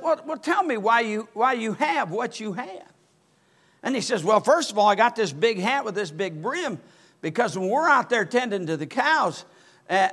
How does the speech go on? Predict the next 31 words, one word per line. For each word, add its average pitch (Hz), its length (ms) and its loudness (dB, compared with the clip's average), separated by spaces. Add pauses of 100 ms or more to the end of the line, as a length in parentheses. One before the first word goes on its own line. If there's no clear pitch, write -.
that 190 220 2
are 185 100 4
out 285 260 0
there 185 300 4
and 170 160 0
the 156 40 -6
steers, 285 600 -2 (320)
uh, 185 320 4
listen, 233 380 2
that 254 200 0
sun 285 360 0
beats 196 240 -2
down 262 320 0
on 208 120 -2
us 170 200 -4
and 165 120 -2
we're 254 160 2
out 254 220 -2
there 165 140 -2
for 151 100 -12
ten 208 240 -6
hours 156 380 -2
a 143 60 -8
day, 208 300 -2
twelve 185 320 -2
hours 160 380 -2
a 127 60 -10
day. 208 380 0 (340)
We've 240 240 -4
gotta 196 280 2
have, 165 300 -4